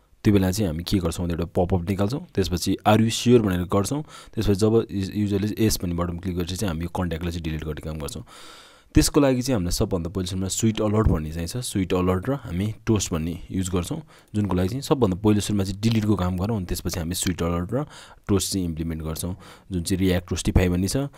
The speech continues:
त्यसको लागि हामीलाई डिलिट गर्नको लागि चाहिँ के गर्नु पर्यो भन्दाखेरि, डिलिट गर्नको लागि चाहिँ हामीलाई दुईवटा चिज गर्नुपर्ने हुन्छ। कस्तो भन्दाखेरि जब, जब यी, जब मैले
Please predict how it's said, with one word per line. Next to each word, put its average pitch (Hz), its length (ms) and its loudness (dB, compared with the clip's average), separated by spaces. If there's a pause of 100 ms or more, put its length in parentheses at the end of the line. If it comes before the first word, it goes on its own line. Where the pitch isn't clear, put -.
(380)
त्यसको 107 580 2
लागि 104 240 4
हामीलाई 92 280 4
डिलिट 123 300 2
गर्नको 101 360 4
लागि 95 140 4
चाहिँ 107 160 -2
के 123 200 4
गर्नु 95 280 4
पर्यो 90 340 4
भन्दाखेरि, 78 300 -4
डिलिट 82 260 -4
गर्नको 80 360 -4
लागि 80 140 -4
चाहिँ 85 200 -4
हामीलाई 85 300 -2
दुईवटा 92 260 -2
चिज 87 180 -6
गर्नुपर्ने 82 440 -4
हुन्छ। 78 180 -6 (520)
कस्तो 120 260 2
भन्दाखेरि 87 320 2
जब, 104 480 4 (1000)
जब 104 440 4
यी, 107 220 0
जब 101 480 0
मैले 110 360 0